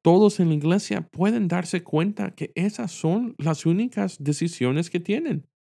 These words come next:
Pero cuando una iglesia se da cuenta que su iglesia está en declive y decide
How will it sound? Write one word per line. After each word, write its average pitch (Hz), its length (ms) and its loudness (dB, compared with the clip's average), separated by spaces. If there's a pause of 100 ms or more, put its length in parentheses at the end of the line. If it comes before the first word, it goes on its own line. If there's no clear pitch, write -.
(120)
Pero - 280 6
cuando - 280 0
una 160 240 4
iglesia 170 460 0
se - 180 -6
da 139 240 0
cuenta 143 600 -2
que 110 160 0
su 143 280 2
iglesia 117 640 0
está 117 320 -4
en 165 120 0
declive 151 540 -4 (400)
y 156 140 6
decide 131 580 2